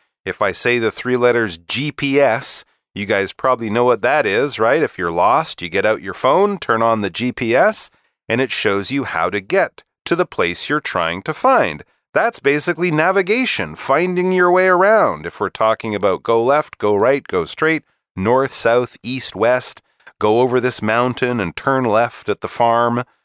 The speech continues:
that kind of thing. That's all about navigation, finding your way from one place to another, either by using your experience, by using your eyes to find the way, or by using G P S, computers, the way airplane pilots to,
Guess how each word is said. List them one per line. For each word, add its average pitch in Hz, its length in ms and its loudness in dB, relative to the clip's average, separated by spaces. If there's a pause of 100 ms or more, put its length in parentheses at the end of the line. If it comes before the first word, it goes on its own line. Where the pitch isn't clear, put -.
(200)
that 95 240 0
kind 101 240 -4
of 92 80 -2
thing. 95 260 -2
That's 98 280 0
all 90 180 2
about 85 260 -2
navigation, 87 840 -4
finding 110 500 -2
your 98 160 -2
way 92 220 0
from 87 260 -8
one 98 220 -4
place 92 340 -4
to 101 100 -8
another, 92 300 -2
either 131 380 0 (400)
by 104 80 0
using 104 440 -2
your 95 220 0
experience, 139 880 0 (180)
by 85 80 -2
using 110 340 -2
your 107 200 0
eyes 120 560 0
to - 80 -14
find 147 320 0
the 151 80 2
way, 160 200 4
or 139 220 2
by 135 160 2
using 135 480 -2 (440)
G 131 140 -4
P 135 180 0
S, 170 220 0
computers, 107 720 -2
the 87 80 -8
way 107 160 0
airplane 104 520 -2
pilots 85 560 -6
to, 76 320 -8